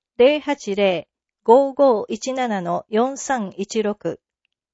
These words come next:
ウクレレカオン。初心者歓迎。月二回、第一、第三土曜、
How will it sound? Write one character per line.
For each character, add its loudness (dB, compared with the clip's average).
ウ -4
ク -2
レ 0
レ 2
カ -2
オ 2
ン。 -12
初 2
心 -6
者 -6
歓 -4
迎。 0
月 -10
二 -4
回、 -4
第 -2
一、 -6
第 0
三 -6
土 2
曜、 0